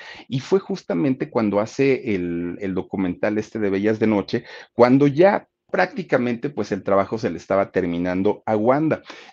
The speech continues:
Para ese momento tenía cuarenta y tres perritos en su casa. Imagínense ustedes, bañarlos, darles de comer. No, no, no, era un trabajo.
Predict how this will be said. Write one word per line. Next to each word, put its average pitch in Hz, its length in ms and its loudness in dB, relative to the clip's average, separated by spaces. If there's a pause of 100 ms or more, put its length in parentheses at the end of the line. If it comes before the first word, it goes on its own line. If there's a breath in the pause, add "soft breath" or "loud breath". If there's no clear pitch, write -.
Para 110 160 2
ese 147 200 0
momento 131 440 2
tenía 107 400 -2
cuarenta 101 600 2
y 104 220 -6
tres 185 280 2
perritos 127 760 -2
en 95 160 -4
su - 260 -12
casa. 110 380 0
Imagínense 165 640 -4
ustedes, 156 360 0 (280 loud breath)
bañarlos, 135 840 6
darles 156 340 4
de 120 140 -2
comer. 107 460 2
No, 123 140 2
no, 139 100 4
no, 135 80 4
era 135 120 2
un 156 100 0
trabajo. 123 500 4